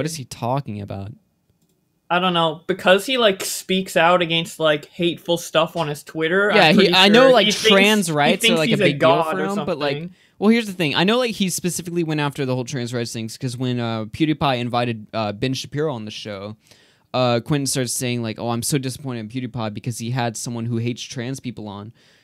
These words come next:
Speaker 2: And it's like,
Speaker 1: Yeah.
Speaker 2: wh-, what? How do, okay, two guys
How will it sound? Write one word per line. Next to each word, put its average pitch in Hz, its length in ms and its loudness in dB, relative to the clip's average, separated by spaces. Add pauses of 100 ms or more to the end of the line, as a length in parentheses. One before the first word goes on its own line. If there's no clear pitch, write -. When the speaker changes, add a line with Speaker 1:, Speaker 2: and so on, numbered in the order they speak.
Speaker 2:
And 147 120 2
it's 147 140 0
like, 156 140 4
Speaker 1:
Yeah. 110 120 -4 (1200)
Speaker 2:
wh-, 151 280 -14
what? 190 280 4 (500)
How 220 180 8
do, 233 240 6
okay, 208 200 0 (260)
two 262 260 8
guys 233 540 8